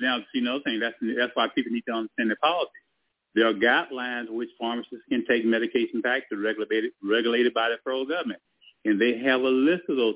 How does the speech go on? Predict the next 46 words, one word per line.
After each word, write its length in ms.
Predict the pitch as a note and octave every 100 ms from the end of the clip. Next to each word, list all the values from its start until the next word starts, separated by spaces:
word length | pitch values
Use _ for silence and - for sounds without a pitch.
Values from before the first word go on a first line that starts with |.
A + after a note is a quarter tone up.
| -
pharmacies. 400 | A2+ F#2 - G#2
That's 220 | C#3+ G3 -
the 60 |
information 680 | D3 C#3+ G#2 A2+ C#3+ C#3+ - _ _ _
we 220 | A#2 C3+ C#3
wander 300 | C#3+ D3 C#3+
through 240 | C#3 C#3
this 100 | - -
co-, 120 | C#3 -
so-called 380 | C#3+ C#3+ C#3 B2
healthcare 380 | D3 D#3 C3 A#2+
system. 340 | - B2 - - _ _
We've 160 | A#2 A#2
hauled 280 | B2 C#3+
all 180 | C#3 C#3+
these 160 | C#3+ C#3
meds. 340 | C#3 C#3 C#3
We 200 | B2 A#2+
have, 160 | C3+ A#2+ _ _
like 120 | G#2+ B2+
I 40 | -
said 80 | C3
a 60 |
while 180 | C3+ C#3
ago, 140 | C#3+
you 140 | A2 B2
go 100 | C3+
in 80 | A#2+
any 260 | D3+ E3+ -
city, 280 | E3 C3 A#2+ -
city 160 | D#3+ B2+
and 80 | B2+
ask 120 | A#2+ -
anybody, 400 | C#3+ A2+ A2 G2+ - _ _ _
"What 260 | B2+ E3+
retail 440 | C3 D3 D3 C#3+ C3+ -
pharmacy 240 | C3+ B2+ -
in 100 | A2
this 120 | A#2+ -
city 160 | A#2
can 160 | - G#2
I 160 | A#2+ B2 -
take 160 | A#2+
these 160 | - A2
expired 540 | G#2 _ A#2+ A#2 A2+ G#2
meds 300 | A2 A2+